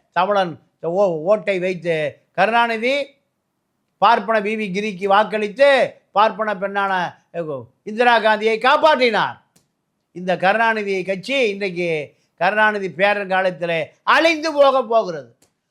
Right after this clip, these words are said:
யாரால்? அண்ணாமலையால், அடுத்து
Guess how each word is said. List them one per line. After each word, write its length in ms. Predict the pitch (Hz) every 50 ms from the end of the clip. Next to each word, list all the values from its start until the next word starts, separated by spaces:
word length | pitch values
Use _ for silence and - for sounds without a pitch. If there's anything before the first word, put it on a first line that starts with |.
| _ _ _ _ _ _ _ _ - - - - - -
யாரால்? 600 | 196 202 220 262 269 262 233 190 147 117 - _ _ _ _ _ _ _ _ _ _ _ _ _ _ _ _ _ _ _ _ _ _
அண்ணாமலையால், 880 | 143 160 180 180 185 180 170 165 165 170 180 202 220 247 240 226 - _ _ _ _ _ _ _ _ _ _ _ _ _ _ _ _ -
அடுத்து 640 | 175 208 214 220 196 233 269 285 294 302 302